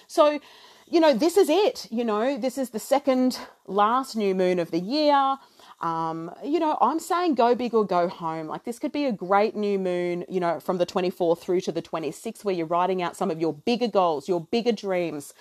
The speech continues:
your bigger desires. Where is this happening in your own birth chart? One degree of Sagittarius. Um, w-, and more so, what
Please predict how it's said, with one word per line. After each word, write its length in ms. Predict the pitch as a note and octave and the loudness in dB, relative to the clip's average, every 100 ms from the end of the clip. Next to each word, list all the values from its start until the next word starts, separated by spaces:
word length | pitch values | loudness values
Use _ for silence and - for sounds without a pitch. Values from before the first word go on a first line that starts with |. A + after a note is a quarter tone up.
| - - | -16 2
your 160 | G#3 | 2
bigger 320 | - A#3+ A3+ | 4 0 0
desires. 720 | A#3 A3+ E3 E3+ E3 D#3 C#3 - - - - | 0 -2 0 2 2 0 -2 -6 -20 -20 -14
Where 480 | G3 G3 C4+ C#4 C#4 | 0 4 6 4 2
is 100 | A#3 | 0
this 200 | A3+ B3 | -2 0
happening 420 | A3 G#3 A3+ G3 | 0 0 0 -2
in 260 | - G3+ G3+ G3 | -2 -2 -2 0
your 240 | G3+ F3 | 0 0
own 260 | F3 F3 F3+ | -2 -2 -2
birth 300 | D#3+ E3 - | -2 -2 -4
chart? 360 | - D3 C#3+ | -2 0 0
One 320 | E3+ F#3+ G#3+ G3+ | -2 0 0 -2
degree 420 | E3+ E3+ F3+ F3+ | -4 0 2 2
of 140 | C#3+ | -2
Sagittarius. 960 | - D#3+ D#3 D3+ F#3+ E3+ E3 C#3+ D3+ - _ _ _ - | -2 -4 -4 -8 -6 -4 -2 -4 -6 -14 _ _ _ -6
Um, 340 | E3 E3 - _ | -2 -2 -6 _
w-, 360 | F#3+ - E3+ - | -14 -14 -16 -2
and 220 | F#3 G3 | 2 2
more 220 | G3 G3+ A#3 | 2 0 0
so, 260 | B3 G3+ | 2 2
what 380 | E3+ F3 G3 - | 2 0 0 0